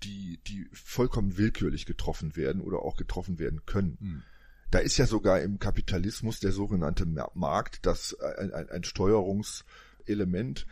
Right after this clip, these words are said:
Speaker 1: Das heißt, wenn ich, äh, Posten nur mit Leuten besetze, die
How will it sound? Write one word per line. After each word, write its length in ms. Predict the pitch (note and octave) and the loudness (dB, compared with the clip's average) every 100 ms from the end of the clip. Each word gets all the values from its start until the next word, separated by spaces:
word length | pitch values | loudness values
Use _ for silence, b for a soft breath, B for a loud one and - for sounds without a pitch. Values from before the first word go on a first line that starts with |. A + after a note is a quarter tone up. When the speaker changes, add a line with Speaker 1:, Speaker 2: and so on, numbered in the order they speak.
| B | B
Speaker 1:
Das 200 | F#2+ F2+ | 2 4
heißt, 260 | F#2+ A2 - | 4 0 2
wenn 180 | G#2 - | 2 2
ich, 380 | A2 - - | -4 -6 -4
äh, 140 | - F#2+ | -4 -4
Posten 680 | - A#2+ - - G#2 G2+ - - | 2 2 2 -4 -2 -2 -4 -6
nur 680 | G2 G2+ A2+ A#2 A#2+ A#2 B B B | -6 -4 -2 2 2 0 B B B
mit 240 | F#2 - | -2 2
Leuten 320 | G#2+ G#2 G#2+ F#2+ | 4 4 4 -4
besetze, 640 | F2 F#2 - - F#2+ F2 | 0 2 2 0 0 0
die 320 | - G2 F#2+ | -6 -10 -8